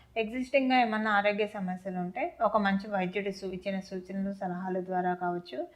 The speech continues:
వారు ఇచ్చిన మందుల ద్వారా కావచ్చు, అది తగ్గుముఖం పట్టడానికి అవకాశం చాలా బాగా ఉంది ఈ, ఈ వారం మీ, మీకున్న గోచర గ్రహస్థితుల రీత్యా.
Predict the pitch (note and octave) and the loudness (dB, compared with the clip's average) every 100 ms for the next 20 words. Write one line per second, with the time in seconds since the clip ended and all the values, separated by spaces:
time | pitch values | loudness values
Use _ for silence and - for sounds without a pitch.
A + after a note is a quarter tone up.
0 | - - _ - G3+ F#3+ - A3+ G3+ F#3+ | -20 -20 _ 8 10 8 2 -4 0 0
1 | F#3 F#3+ F#3 F3+ F3+ F3+ F3+ F3 F3 - | 0 0 0 2 4 2 4 2 2 -6
2 | F4 - - _ _ _ _ A3+ A3+ A3+ | -10 -10 -20 _ _ _ _ 4 6 10
3 | G3+ G#3 A#3+ A#3 G#3 G3 E3+ F#3+ F3+ F3+ | 8 8 6 4 4 2 2 4 6 6
4 | F3+ C4+ C4+ F#3+ F3+ G3 G3 G3 F#3 F3+ | 4 -2 0 4 4 4 -2 -2 -2 0
5 | F3 A3 G3+ F3+ F3 F3 E3 E3 G3 C#4+ | 2 4 6 6 4 -2 -2 -8 -8 -10
6 | - G3 F3+ F#3 G#3+ G3+ F#3 F#3+ G3 F#3 | -4 -2 -2 -4 -2 2 4 4 2 0
7 | F3+ F3+ G3+ G3 F#3 F#3+ F3+ F3+ F#3 F3+ | -2 -4 -6 -4 -2 -2 -2 -2 -4 -4
8 | E3 E3 E3+ F3 F3 E3+ E3 E3 - B3 | -4 -6 -6 -10 -6 -4 -6 -8 -8 -6